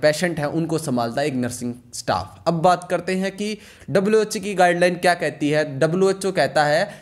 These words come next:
कि तीन पेशेंट होने चाहिए, एक नर्स होनी चाहिए अगर वार्ड है तो। आईसीयू की बात करें तो रेशियो रहेगा one by one, ठीक है, एक पेशेंट एक नर्स। यानी कि अभी उस चीज़ पे अगर फोकस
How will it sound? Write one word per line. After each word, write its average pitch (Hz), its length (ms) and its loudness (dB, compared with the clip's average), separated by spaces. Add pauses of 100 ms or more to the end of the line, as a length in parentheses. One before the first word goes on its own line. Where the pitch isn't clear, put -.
(140)
कि 185 500 -4 (500)
तीन 226 300 2 (500)
पेशेंट 185 400 2
होने 160 220 2
चाहिए, 160 340 0 (180)
एक 165 220 2
नर्स 147 280 2
होनी 147 180 2
चाहिए 151 580 -4 (200)
अगर 156 180 4
वार्ड 139 360 4
है 113 120 -6
तो। 110 220 -6 (240)
आईसीयू 214 360 2
की 220 120 0
बात 196 280 2
करें 196 200 2
तो 170 80 -2
रेशियो 170 460 2
रहेगा 175 400 6 (120)
one 151 340 2
by 143 160 4 (200)
one, 98 200 -2 (240)
ठीक 214 220 -2
है, 123 120 0 (380)
एक 196 280 4
पेशेंट 175 480 0
एक 160 220 0 (260)
नर्स। 127 300 2
यानी 185 260 4
कि 202 200 -4 (340)
अभी 190 380 2 (400)
उस - 200 -4
चीज़ 190 260 0
पे 190 160 2
अगर 165 280 4
फोकस 175 440 -2